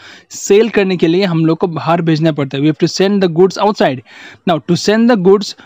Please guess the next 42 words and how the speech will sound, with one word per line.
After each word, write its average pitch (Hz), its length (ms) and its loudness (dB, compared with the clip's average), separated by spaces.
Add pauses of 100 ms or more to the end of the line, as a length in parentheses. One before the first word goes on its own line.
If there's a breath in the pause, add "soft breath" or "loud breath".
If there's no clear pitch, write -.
(180 loud breath)
we 185 140 2
have 180 220 -2
to 190 180 0
hire 170 260 2 (160)
truck 175 400 0
or 156 160 4 (220)
send 170 320 0
by 160 100 2 (160)
train। 143 260 2 (340 loud breath)
तो 202 80 4
उसमें 226 240 0
जो 240 100 2 (100)
खर्चा 175 280 0
होगा 170 220 -2
ना 190 120 0
कैरेज 165 400 -2
का, 180 180 0 (300 loud breath)
तो 202 60 4
उसको 208 220 0
बोलता 180 240 0
है 196 140 -2
कैरेज 156 320 0
आउटवर्ड। 139 400 -2 (240 soft breath)
तो 180 60 -2
basically 208 520 0
it 185 140 -2
is - 120 -8
linked 175 300 2
with 196 220 -2
sales, 135 360 -2 (200)
तो 180 60 -4
ये 180 140 2
कहाँ 185 200 0
पे 202 120 0
आएगा, 202 280 0 (260 soft breath)
सेलिंग 180 420 0
एक्सपेंस 160 400 -2
में 147 60 2
आएगा, 131 320 -4
ओके। 233 280 -2 (480 loud breath)
एडमिनिस्ट्रेशन 202 880 0
एक्सपेंसेस, 160 560 -2